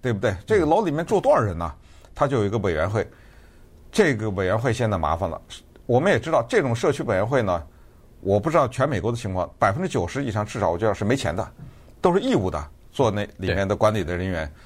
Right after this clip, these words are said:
Speaker 1: 首先就没人愿意做，我做它干什么呀？有什么好处啊？全都是听到的一些抱怨呐什么的，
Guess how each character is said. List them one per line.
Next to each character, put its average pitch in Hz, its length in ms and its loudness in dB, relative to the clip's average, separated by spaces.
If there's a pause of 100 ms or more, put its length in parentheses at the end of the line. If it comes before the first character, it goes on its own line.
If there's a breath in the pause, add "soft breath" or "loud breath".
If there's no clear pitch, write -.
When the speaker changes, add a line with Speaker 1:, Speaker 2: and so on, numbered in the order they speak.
(420 soft breath)
Speaker 1:
首 101 260 0
先 214 200 2
就 175 100 0
没 92 160 -2
人 135 140 2
愿 127 160 0
意 78 40 -6
做， 78 220 -4 (920 soft breath)
我 139 120 4
做 240 160 2
它 262 80 2
干 254 260 2
什 113 120 0
么 104 80 0
呀？ 87 200 0
有 110 100 0
什 151 120 0
么 262 80 2
好 - 180 0
处 160 140 -2
啊？ 85 220 0 (340 soft breath)
全 156 180 0
都 175 140 0
是 139 80 0
听 170 180 -4
到 131 140 2
的 120 140 -2
一 131 100 -4
些 123 220 0 (260)
抱 107 200 2
怨 104 120 -2
呐 90 140 -4
什 92 100 -10
么 92 100 -8
的， 90 160 -4